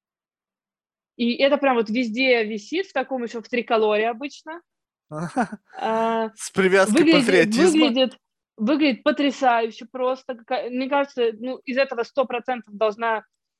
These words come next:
Speaker 1: эм, кто-нибудь из художников таких интересных, социальных должен что-нибудь сделать, потому что это, это потрясающе.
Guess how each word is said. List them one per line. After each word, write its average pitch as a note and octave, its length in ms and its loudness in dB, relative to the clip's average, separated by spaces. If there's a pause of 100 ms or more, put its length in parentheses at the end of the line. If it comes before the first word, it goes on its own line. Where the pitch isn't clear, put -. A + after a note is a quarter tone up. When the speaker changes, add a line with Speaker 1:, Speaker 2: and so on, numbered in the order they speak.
(120)
Speaker 1:
эм, G#3+ 640 -6 (160)
кто-нибудь C#4 280 2
из A#3 120 -4
художников A3 680 0
таких G#3 480 -6
интересных, A3 580 0
социальных G#3 560 -2
должен G#3 300 -2
что-нибудь G#3 240 -6
сделать, G3+ 280 0
потому G3 120 -10
что A3+ 120 -10
это, G#3+ 100 -6
это A3 200 -4
потрясающе. G3+ 840 -6